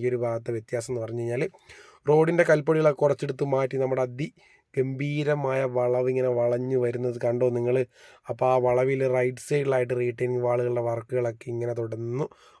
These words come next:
വരുന്നുണ്ട്, പൊന്തി പൊന്തി വരുന്നുണ്ട് ട്ടോ. അപ്പൊ അധികം പൊക്കമൊന്നും ആയിട്ടില്ല, ഏകദേശം ഒരു അഞ്ചടി പൊക്കത്തിലാണ് ആ വാളുകളൊക്കെ നിൽക്കുന്നത്. അപ്പൊ നമ്മുടെ പുഴ നോക്കിയേ, ദേ ഈ വളവിലും പുഴയുടെ അതിമനോഹരമായ ദൃശ്യങ്ങളാണ്. അപ്പൊ നമ്മുടെ അണ്ടർപാസ് കഴിഞ്ഞ് ഒരുപാട്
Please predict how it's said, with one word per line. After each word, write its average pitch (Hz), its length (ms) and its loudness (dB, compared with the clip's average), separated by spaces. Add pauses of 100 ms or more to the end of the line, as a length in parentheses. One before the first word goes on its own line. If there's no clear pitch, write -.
(140)
വരുന്നുണ്ട്, 123 460 0 (100)
പൊന്തി 120 280 -4
പൊന്തി 123 260 -2
വരുന്നുണ്ട് 127 400 2
ട്ടോ. 131 120 2 (360)
അപ്പൊ - 200 -2
അധികം 127 280 0
പൊക്കമൊന്നും 143 400 0
ആയിട്ടില്ല, 139 340 0
ഏകദേശം 135 380 0
ഒരു 135 140 2
അഞ്ചടി 139 280 0 (100)
പൊക്കത്തിലാണ് 135 520 0
ആ - 100 2
വാളുകളൊക്കെ 131 500 4
നിൽക്കുന്നത്. 123 400 -2 (640)
അപ്പൊ 127 100 -4 (100)
നമ്മുടെ 127 240 0 (100)
പുഴ 123 180 2 (160)
നോക്കിയേ, 123 380 0 (100)
ദേ 120 140 0
ഈ 117 120 0
വളവിലും 117 440 -4 (160)
പുഴയുടെ 113 340 -6
അതിമനോഹരമായ 113 640 -4 (100)
ദൃശ്യങ്ങളാണ്. 113 640 -4 (460)
അപ്പൊ - 200 6
നമ്മുടെ 175 280 10
അണ്ടർപാസ് 190 680 10
കഴിഞ്ഞ് 170 360 6
ഒരുപാട് 160 720 4